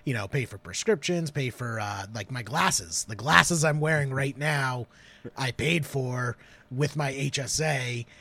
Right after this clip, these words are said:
and, you know, haven't spent a dime out of pocket because between my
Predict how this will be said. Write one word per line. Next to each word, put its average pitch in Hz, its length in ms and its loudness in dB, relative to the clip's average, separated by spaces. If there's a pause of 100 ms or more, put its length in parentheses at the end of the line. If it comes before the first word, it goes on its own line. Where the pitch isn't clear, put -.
(200)
and, 123 300 -2
you 123 60 -4
know, 123 180 -2
haven't 139 260 0
spent 131 260 -2
a 123 60 -4
dime 127 340 0
out 123 140 -4
of 104 60 -6
pocket 139 400 -2
because 117 340 -4
between 117 400 -6
my 107 380 -4